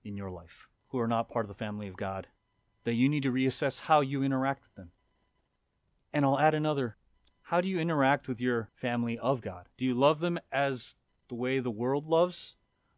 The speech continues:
Or do you love one another the way that Christ does? I think for us,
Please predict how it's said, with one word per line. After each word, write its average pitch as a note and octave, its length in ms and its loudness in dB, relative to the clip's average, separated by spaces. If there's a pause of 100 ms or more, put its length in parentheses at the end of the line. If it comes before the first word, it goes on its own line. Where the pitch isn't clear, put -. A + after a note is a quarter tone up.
(100)
Or B2 160 0
do A#2+ 100 -6
you C3 160 0
love D3+ 340 4
one D3+ 140 0
another B2+ 500 0 (320)
the A#2 60 -10
way A#2 140 -2
that A2 160 -2
Christ - 340 -8
does? - 320 -20 (2000)
I C3 160 -2
think G#3 200 2
for G3+ 160 6
us, - 500 2